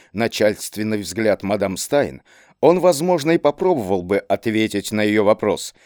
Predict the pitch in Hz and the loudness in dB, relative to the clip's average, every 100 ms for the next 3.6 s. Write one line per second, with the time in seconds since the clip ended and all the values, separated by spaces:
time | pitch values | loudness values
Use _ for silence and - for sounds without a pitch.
0 | _ - 113 113 104 95 110 120 - - | _ -8 -4 -2 -2 -4 -2 0 0 -4
1 | 120 - 95 - 69 - _ _ _ _ | -8 -6 -10 -10 -16 -16 _ _ _ _
2 | - 120 180 180 156 131 131 123 131 120 | 0 0 2 2 0 -2 2 4 6 4
3 | 120 117 98 113 107 85 | 4 0 2 2 4 2